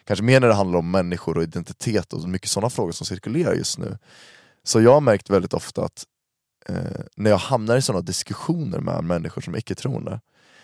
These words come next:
så är det en sån otrolig skillnad mellan när jag har liksom på något sätt, när de,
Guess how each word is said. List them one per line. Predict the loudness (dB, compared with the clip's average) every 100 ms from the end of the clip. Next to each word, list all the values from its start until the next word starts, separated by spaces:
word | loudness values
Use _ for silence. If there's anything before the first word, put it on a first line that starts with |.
| _ _
så | -4 2 6 6 4
är | 2
det |
en | 0
sån | -4
otrolig | -6 0 0 0
skillnad | 0 -2 0 0 0 -2 -12
mellan | -4 -2 -2 -6 -10 _ _ _
när | -4 0
jag | 0 0
har | 2 0
liksom | 0 -4 -6 -8 -14 _
på | -6
något | -6 -4
sätt, | -8 -2
när | 0
de, | 0